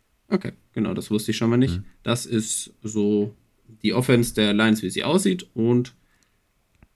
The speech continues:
Speaker 1: sollte, wenn sie da anknüpfen können wie letztes Jahr, ähm, Amon-Ra Saint Brown fit bleibt, ich glaub, der hatte zwischendurch auch mal eine Verletzungszeit, eine kurze.
Speaker 2: Ja, immer mal wieder so Kleinigkeiten, ja, ja. Mhm.
Speaker 1: Immer mal
Speaker 2: Ist
Speaker 1: wieder.
Speaker 2: richtig.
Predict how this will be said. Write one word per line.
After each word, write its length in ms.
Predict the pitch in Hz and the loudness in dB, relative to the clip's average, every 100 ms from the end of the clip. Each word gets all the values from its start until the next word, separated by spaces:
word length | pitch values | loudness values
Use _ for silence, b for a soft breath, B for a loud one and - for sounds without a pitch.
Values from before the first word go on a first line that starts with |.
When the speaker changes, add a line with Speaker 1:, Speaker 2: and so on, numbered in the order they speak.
| _ - | _ 0
Speaker 1:
sollte, 600 | 107 117 202 220 247 254 - _ _ _ _ _ - | 6 8 8 8 4 4 -4 _ _ _ _ _ 0
wenn 140 | 110 | 2
sie 80 | 104 | 4
da 140 | 98 | 2
anknüpfen 400 | 117 127 117 110 | 2 2 0 0
können 280 | 107 107 104 | 0 4 4
wie 80 | 101 | 2
letztes 420 | 113 113 - - | -2 -4 -6 -2
Jahr, 340 | 120 120 127 - - | 0 0 -2 -8 -12
ähm, 440 | 107 104 104 104 101 _ _ _ _ _ _ _ - | -8 -4 -2 -4 -6 _ _ _ _ _ _ _ -4
Amon-Ra 280 | 117 107 107 | 2 4 4
Saint 180 | 104 | 2
Brown 180 | 98 104 | 2 -2
fit 300 | - 151 - | 0 -4 -2
bleibt, 280 | - 180 180 | 0 0 0
ich 80 | - | -4
glaub, 140 | 107 | -2
der 100 | 110 | 0
hatte 160 | 113 113 | 0 0
zwischendurch 360 | - 123 117 | 0 2 2
auch 140 | 113 123 | 0 0
mal 60 | |
eine 80 | 135 | 0
Verletzungszeit, 720 | 127 127 131 135 131 - 135 131 | 2 0 0 -2 -6 0 0 0
eine 80 | |
kurze. 240 | 127 139 107 | -2 0 4
Speaker 2:
Ja, 200 | 107 95 | 6 6
immer 160 | 110 | 6
mal 140 | 110 98 | 4 2
wieder 140 | 104 | 2
so 100 | 98 | 2
Kleinigkeiten, 640 | 95 95 95 95 92 82 90 | 4 4 4 2 0 0 4
ja, 140 | 95 | 4
ja. 320 | 95 95 95 - | 6 4 0 -8
Mhm. 180 | 92 95 | -4 0
Speaker 1:
Immer 180 | 113 | 4
mal 140 | 113 107 | 6 6
Speaker 2:
Ist 40 | |
Speaker 1:
wieder. 260 | 110 113 117 | 6 6 4
Speaker 2:
richtig. 140 | 127 | 2